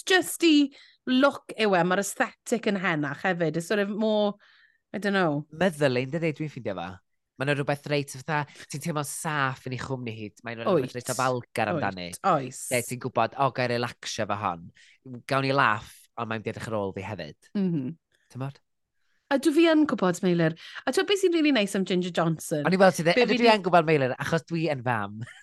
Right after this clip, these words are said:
Speaker 2: <laughs>
Speaker 1: Imagine. Ydw, actually, Meilir, achos fi actually yn fam.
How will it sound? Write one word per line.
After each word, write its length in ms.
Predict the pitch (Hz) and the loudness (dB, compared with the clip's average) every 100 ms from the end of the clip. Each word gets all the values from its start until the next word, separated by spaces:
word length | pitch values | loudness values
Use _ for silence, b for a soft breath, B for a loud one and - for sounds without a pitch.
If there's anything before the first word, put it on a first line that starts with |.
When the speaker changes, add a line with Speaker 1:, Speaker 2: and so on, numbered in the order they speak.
| - | -14
Speaker 2:
<laughs> 1300 | - - _ _ _ _ - _ _ _ _ _ _ - | -12 -12 _ _ _ _ -20 _ _ _ _ _ _ -4
Speaker 1:
Imagine. 640 | 220 170 165 131 165 170 - _ _ - | -2 -2 -4 -10 -12 -12 -14 _ _ 0
Ydw, 320 | 330 320 269 277 | 4 4 4 2
actually, 380 | - - 240 | -4 -2 2
Meilir, 280 | 226 185 170 | 4 6 4
achos 280 | 180 214 226 | 2 0 2
fi 100 | 269 | 4
actually 360 | 233 - 226 240 | 2 2 4 6
yn 160 | 226 233 | 6 8
fam. 320 | 247 294 | 8 6